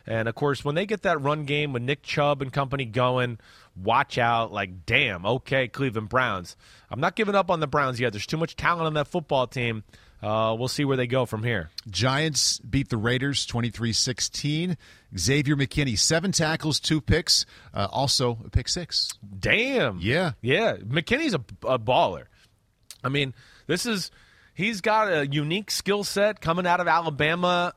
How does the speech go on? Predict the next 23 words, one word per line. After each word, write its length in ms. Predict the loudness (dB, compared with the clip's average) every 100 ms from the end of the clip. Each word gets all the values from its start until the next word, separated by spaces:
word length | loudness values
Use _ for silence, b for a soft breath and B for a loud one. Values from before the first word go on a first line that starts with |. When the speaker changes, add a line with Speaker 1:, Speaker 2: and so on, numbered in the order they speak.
| -4
Speaker 1:
You 60 |
know, 40 | -2
he 120 | 0
was 100 | -2
hurt 240 | -2 0 0
a 40 |
little 220 | 0 2
last 340 | 4 2 0 -2
year 120 | 0
as 100 | 0
a 60 |
rookie, 520 | 0 0 -2 -2 -2 -6 B B B B
but, 220 | 2 2 _ b b b b
like, 300 | 2 2 0 _
safety, 800 | -6 -2 2 0 -2 -2 -2 0 0
nickel, 760 | 0 0 2 2 4 4 0 -2
can 140 | -4
kinda 280 | 0 0 0
do 280 | 0 2 2
both 340 | 4 4 4
of 100 | 2
those 300 | 2 2 0
jobs. 720 | 2 4 4 2 -2 -6 -16